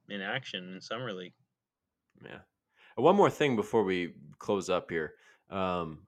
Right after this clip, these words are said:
Speaker 2: I did wanna point out a couple of, maybe a month ago, we had mentioned the fact that, you know, on top of everybody projecting Jabari Smith going number one overall, the Vegas odds makers had Jabari Smith going number one overall by a pretty considerable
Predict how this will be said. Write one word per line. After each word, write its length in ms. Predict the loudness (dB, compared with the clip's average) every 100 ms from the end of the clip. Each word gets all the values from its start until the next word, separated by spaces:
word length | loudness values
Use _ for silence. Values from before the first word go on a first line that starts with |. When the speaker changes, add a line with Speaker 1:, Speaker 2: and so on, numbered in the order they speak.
| _
Speaker 2:
I 40 | -12
did 220 | 0 2
wanna 180 | 4 4
point 260 | 4 4 6
out 280 | 4 2 -4
a 40 |
couple 380 | -2 -2 4 4
of, 120 | 4
maybe 200 | 2 0
a 40 | 0
month 300 | 0 -2 -2
ago, 420 | -4 -2 -4 -10 _ _ -14
we 440 | -6 -4 -4 -6
had 140 | -8 -6
mentioned 420 | -4 -4 -4 -8
the 60 | -4
fact 400 | -2 -2 -2 -10
that, 180 | -10 -10 -14
you 80 | -14
know, 200 | -12 -10
on 220 | -8 -6
top 260 | 4 4 6
of 120 | 4
everybody 360 | 2 2 -2 -4
projecting 640 | -6 -2 -2 -2 -6 -6
Jabari 360 | -6 -2 -2
Smith 360 | -4 -8 -10 -8
going 200 | -10 -8
number 200 | -10 -8
one 160 | -8 -6
overall, 420 | -8 -8 -8 -8 -14 -20 -12
the 60 | -4
Vegas 360 | 2 4 4
odds 360 | 4 4 4 -2
makers 560 | -8 -8 -10 -14 -14 -20 _ _
had 200 | -2 -2
Jabari 400 | -2 0 2 2
Smith 360 | -2 -6 -8 -8
going 180 | -8 -6
number 220 | -8 -6
one 180 | -6 -6
overall 500 | -6 -6 -6 -6 -4
by 100 | -2
a 60 | -2
pretty 300 | -2 -2 -2
considerable 720 | -4 -6 -4 -4 -6 -8 -10